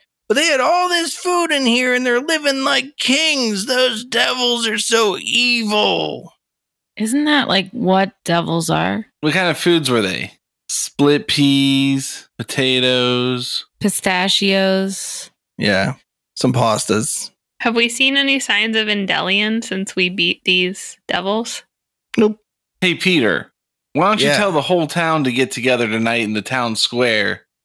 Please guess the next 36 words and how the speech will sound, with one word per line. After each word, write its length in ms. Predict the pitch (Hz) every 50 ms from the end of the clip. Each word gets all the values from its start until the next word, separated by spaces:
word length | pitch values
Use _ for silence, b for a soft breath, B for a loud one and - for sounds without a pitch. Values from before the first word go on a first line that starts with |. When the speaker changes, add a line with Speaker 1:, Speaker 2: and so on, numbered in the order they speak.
| _ _
Speaker 3:
and 160 | 107 120 135
we'll 100 | 165 185
play 220 | 165 185 190 170 143
a 60 | 127
rock 340 | 123 143 165 175 170 160 -
show, 600 | - - 127 120 117 113 113 113 110 107 - _ _ _ -
and 140 | 131 131
then 160 | 131 127 120 127
you 140 | 147 160
can 120 | 147 180 170
make 160 | 160 147 131
an 60 | 139
announcement 800 | 120 113 113 131 147 151 151 143 - - 120 110 110 95 - - _ _ _
about 580 | - 107 104 117 117 110 107 107 95 - - -
how 240 | - - 127 123 123 117
all, 180 | 117 117 117
there's 300 | 110 110 110 113 110 104
all 140 | 117 120 117
this 200 | 113 110 101 -
food 460 | - - 156 151 139 127 120 113 98 - _ _ _ _ _ _ _ _ _
that 60 | 110
you 80 | 120 113 123
guys 220 | 120 113 101 -
can 160 | - 113 113
use 220 | 127 135 127 110 90
to 60 | 107
get 120 | 120 110
back 240 | 95 123 120 113 -
on 120 | 117 113 110
your 160 | 107 104 92
feet 260 | - - 131 131 117 85
while 160 | 101 110 113
you 160 | 110 107 101 -
clear 280 | - - 127 123 117
up 140 | 107 95 -
your 340 | 104 104 104 101 98 95